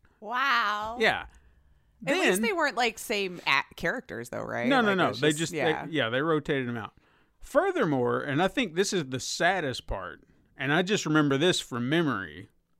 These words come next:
Speaker 1: Mm-hmm.
Speaker 2: Selma passes away at the end, by the end of season two in real life.
Speaker 1: Oh.
Speaker 2: Then they replace her with a-,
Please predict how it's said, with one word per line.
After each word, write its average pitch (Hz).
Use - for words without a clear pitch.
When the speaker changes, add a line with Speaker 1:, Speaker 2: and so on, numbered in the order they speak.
Speaker 1:
Mm-hmm. 160
Speaker 2:
Selma 226
passes 156
away 151
at 127
the 127
end, 127
by 131
the 123
end 127
of 110
season 113
two 123
in 127
real 131
life. 113
Speaker 1:
Oh. 139
Speaker 2:
Then 165
they 165
replace 156
her 190
with 139
a-, 127